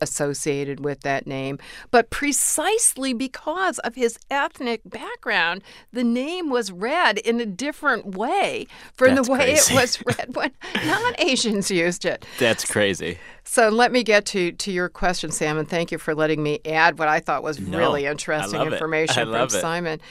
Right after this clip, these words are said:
Speaker 2: Yeah.
Speaker 1: Uh, so basically, when you listen to what people, including so-called experts, say about hate speech, people who really should know better,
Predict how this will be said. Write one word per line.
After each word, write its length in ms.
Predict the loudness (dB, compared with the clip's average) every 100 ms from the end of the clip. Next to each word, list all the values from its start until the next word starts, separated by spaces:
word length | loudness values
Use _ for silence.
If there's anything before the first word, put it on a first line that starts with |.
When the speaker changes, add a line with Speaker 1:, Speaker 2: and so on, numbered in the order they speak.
| -18 -16 -10
Speaker 2:
Yeah. 160 | -6 0
Speaker 1:
Uh, 220 | 2 2
so 300 | 2 2 2 0 _ _
basically, 800 | 0 2 2 2 -2 6 6 6
when 240 | 2 2 2
you 100 | 2
listen 340 | 0 -2 -2
to 80 | -2
what 200 | -2 -2
people, 520 | -2 -6 -2 -4 -4 -6 -4
including 760 | -4 -4 -4 2 2 2 -2
so-called 640 | -4 0 0 0 -2 -2 -4 -4
experts, 640 | -2 -2 -2 2 2 2 -4
say 360 | -2 2 2 2
about 360 | 2 2 2 -2
hate 340 | -2 -2 -2
speech, 520 | -6 0 0 0 -2
people 300 | -6 -6 -2
who 60 | -2
really 320 | 0 2 2
should 300 | 2 2 2
know 160 | 2 2
better, 460 | 2 2 2 0